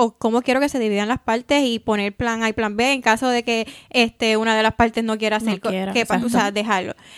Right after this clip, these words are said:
Speaker 1: Y otra cosa que también pensé es como que dejarla en vida. Otra, si, si,
Speaker 2: Claro.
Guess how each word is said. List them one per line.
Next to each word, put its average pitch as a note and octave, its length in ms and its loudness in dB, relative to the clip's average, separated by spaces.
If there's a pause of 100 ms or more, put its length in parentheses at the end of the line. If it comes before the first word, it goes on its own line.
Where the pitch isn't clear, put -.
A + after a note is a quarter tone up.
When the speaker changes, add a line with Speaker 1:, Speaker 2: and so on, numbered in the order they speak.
(140)
Speaker 1:
Y C4 180 2
otra D4 220 2
cosa E4+ 180 -2
que F4 80 -4
también E4+ 220 -6
pensé E4+ 240 -4
es F#4+ 60 -6
como C4+ 200 -4
que A3+ 300 -4
dejarla A3 440 -4
en C4 140 -10
vida. G3+ 340 -6 (380)
Otra, A#3+ 380 -8 (320)
si, G3+ 680 -2
si, - 120 -16
Speaker 2:
Claro. F#3+ 500 0